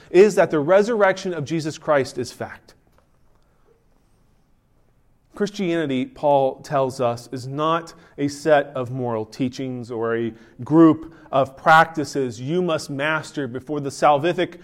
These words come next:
work of God is yours. Christianity is news. It is news of what Jesus Christ has done for you, with you not having to have done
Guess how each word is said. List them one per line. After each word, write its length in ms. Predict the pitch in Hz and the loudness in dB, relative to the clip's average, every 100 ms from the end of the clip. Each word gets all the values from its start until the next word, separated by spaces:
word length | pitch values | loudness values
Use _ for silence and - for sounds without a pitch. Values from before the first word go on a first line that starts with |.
| - - | -14 -6
work 480 | 139 165 156 - - _ | 4 4 4 -6 -20 _
of 220 | 143 139 117 | 0 0 2
God 500 | 139 135 117 101 - - _ _ _ _ | 4 4 2 -2 -10 -20 _ _ _ _
is 220 | 120 107 | -14 -4
yours. 560 | 147 147 95 85 - - _ _ _ _ _ _ _ _ _ _ _ _ _ _ _ _ | -2 -2 -4 -14 -18 -20 _ _ _ _ _ _ _ _ _ _ _ _ _ _ _ _
Christianity 1000 | - 240 240 196 175 196 165 135 113 90 - _ _ - | -12 -12 -8 -6 -6 -6 -6 -6 -8 -10 -20 _ _ -8
is 260 | 135 120 | -8 -8
news. 800 | 127 127 185 190 101 101 127 - _ _ _ _ _ _ | -10 -6 -6 -6 -10 -18 -20 -20 _ _ _ _ _ _
It 180 | 196 220 | -2 2
is 220 | 220 156 | 0 0
news 520 | 170 202 220 226 226 | -2 0 0 0 0
of 220 | 208 202 165 | 2 2 4
what 260 | 190 185 | 2 2
Jesus 460 | 151 190 196 196 - | 0 0 0 -2 -2
Christ 540 | - 202 196 190 - | -2 2 4 2 -2
has 300 | 185 170 - - - _ 127 - | 0 0 -2 -16 -20 _ -18 -6
done 540 | 202 208 175 131 - - _ _ | -2 -2 -2 -4 -10 -20 _ _
for 360 | - 220 226 | -8 -2 -2
you, 340 | 180 151 117 - - _ _ _ _ _ _ _ _ _ _ _ - | -2 -4 -6 -10 -20 _ _ _ _ _ _ _ _ _ _ _ -6
with 240 | 151 147 | -6 -4
you 260 | 160 175 131 | -2 -2 -2
not 400 | 127 156 156 156 | -4 -6 -6 -10
having 460 | 160 156 147 135 | -6 -6 -6 -10
to 140 | - 139 | -8 -6
have 220 | 139 117 | -6 -6
done 300 | 143 131 | -8 -8